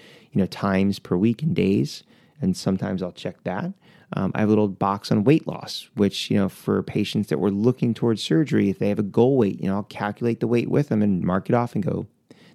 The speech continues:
"This is your goal weight that we're aiming for prior to surgery." And then I also have medications on there, specifically the over-the-counter. So, you know, listed ibuprofen, Advil, Motrin, naproxen, Aleve, acetaminophen, Tylenol.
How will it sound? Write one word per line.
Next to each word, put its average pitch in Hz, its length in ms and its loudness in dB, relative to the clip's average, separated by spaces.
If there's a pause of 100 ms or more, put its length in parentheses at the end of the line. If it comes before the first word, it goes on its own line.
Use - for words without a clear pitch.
(100)
"This - 180 0
is 123 140 -2
your 135 140 0
goal 139 360 2
weight 117 340 0 (140)
that 110 160 0
we're 104 200 -2
aiming 107 340 2
for 117 180 -2
prior 98 380 -4
to 107 80 -4
surgery." 95 640 -6 (500)
And 127 140 4
then 123 80 6
I 131 100 4
also 147 240 0
have 135 120 2
medications 113 680 0
on 95 80 -2
there, 92 140 -4
specifically 110 800 -2
the 98 160 2
over-the-counter. 95 800 -2
So, 95 280 -2 (400)
you - 80 -4
know, 104 80 4
listed 101 320 2
ibuprofen, 107 800 0
Advil, 92 400 -4
Motrin, 113 600 0
naproxen, 101 640 -4
Aleve, 131 480 -2
acetaminophen, 107 800 0
Tylenol. 104 580 2